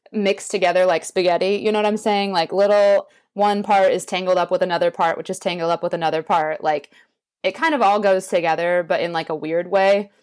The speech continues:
Um, like a recipe full of, like, a bunch of disparate ingredients that you wouldn't necessarily think would go together, but then when you put them all in a pot together, it tastes good.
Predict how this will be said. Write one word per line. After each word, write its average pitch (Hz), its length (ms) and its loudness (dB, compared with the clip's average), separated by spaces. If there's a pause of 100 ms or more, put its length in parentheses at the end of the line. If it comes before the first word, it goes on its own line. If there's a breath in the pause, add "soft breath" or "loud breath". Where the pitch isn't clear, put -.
(240 soft breath)
Um, 156 420 -4
like 185 220 -2
a - 20 2
recipe 175 460 0
full 165 240 0
of, 160 100 -2
like, 160 240 2
a - 80 -4
bunch 165 240 -2
of 156 80 -4
disparate 165 440 -2
ingredients 165 520 -4
that 160 200 0
you 165 100 -2
wouldn't 165 240 -2
necessarily 160 640 0
think 160 260 -6
would 160 120 -6
go 156 160 0
together, 294 320 2
but 226 120 -4
then 170 100 -2
when 170 100 -6
you 165 80 -6
put - 140 -2
them 170 140 -6
all 156 100 -2
in 151 60 -6
a 151 40 -10
pot 156 220 -2
together, 214 300 0
it - 100 -2
tastes - 240 -2
good. 277 260 -2